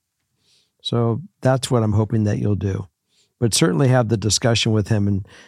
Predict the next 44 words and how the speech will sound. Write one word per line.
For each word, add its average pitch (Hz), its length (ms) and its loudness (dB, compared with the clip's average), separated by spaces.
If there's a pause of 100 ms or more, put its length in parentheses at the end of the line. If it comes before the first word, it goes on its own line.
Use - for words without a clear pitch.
(240)
and 123 180 2
not 160 260 2
be 175 120 2
bitter 151 320 2
when 131 160 2
you 123 100 2
say 135 280 2
it, - 140 -6
just - 200 0
say, 127 120 4
"I 120 200 -2
would 113 180 0
appreciate 107 640 -2
it," 101 160 -4 (600)
because 120 460 0
it 117 240 -2
triggers 120 500 0
me 110 120 0
when, 107 360 -2
when, - 160 -4
when 107 260 -2
you 101 120 0
say 98 300 -2
that. 95 320 -10 (640)
And 123 120 2
if 120 100 2
you 131 80 2
go 190 160 2
to 247 100 0
somebody 143 400 0
and 117 140 0
tell, 143 240 -4
you 165 120 -2
know, 123 120 4
with 113 240 -2
any 202 220 0
kind 127 240 0
of 107 160 -2 (340)
compassion 120 520 -2
or 104 80 0
intelligence, 104 800 -2 (400)
and 120 140 2
you 120 160 4
say, 143 220 0